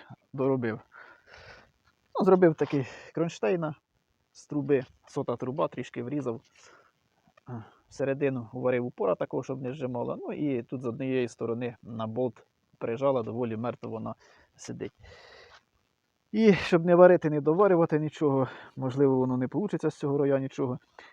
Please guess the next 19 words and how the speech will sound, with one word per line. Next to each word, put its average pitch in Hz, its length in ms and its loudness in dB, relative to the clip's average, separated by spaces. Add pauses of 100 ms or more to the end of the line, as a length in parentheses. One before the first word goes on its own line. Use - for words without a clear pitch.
(200)
то 156 380 2
труба 156 300 2
це 135 140 -2
вісімдесят 131 520 -6
на 131 100 -6
вісімдесят. 151 480 -8 (2000)
М, 123 260 -14 (720)
а, 135 120 -2
всередині, 143 500 0
да, 135 160 0
вісімдесят 143 560 -4
на 143 100 -2
вісімдесят 147 400 -6
труба, 135 300 -4 (600)
а 131 140 0
це 156 180 0
шістдесят 143 420 -2
на 139 80 -6
шістдесят. 120 500 -10